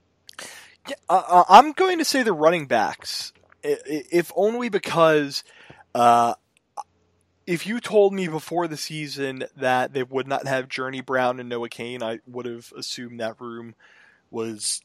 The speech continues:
just dead on arrival. Um, I didn't think, you know, I, I came into the season thinking Journey Brown could establish himself as the best running back in college football. I came into the season thinking that Noah Cain,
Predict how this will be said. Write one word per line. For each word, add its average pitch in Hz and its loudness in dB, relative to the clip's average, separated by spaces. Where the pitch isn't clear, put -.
just - -12
dead 117 4
on 110 0
arrival. 107 -4
Um, 101 -4
I 135 8
didn't 180 -8
think, - -10
you 180 -2
know, 151 4
I, 143 2
I 196 0
came 208 -6
into 170 -4
the 151 -14
season 156 -12
thinking 139 -12
Journey 135 -10
Brown 131 -6
could 123 -14
establish 135 0
himself 127 -8
as 123 -18
the - -20
best 123 -8
running 123 -12
back 117 -6
in 117 -20
college 123 -8
football. 123 -12
I 107 -14
came 131 -16
into 120 -18
the 110 -20
season 120 -20
thinking 117 -20
that 101 -20
Noah 107 -16
Cain, 131 -16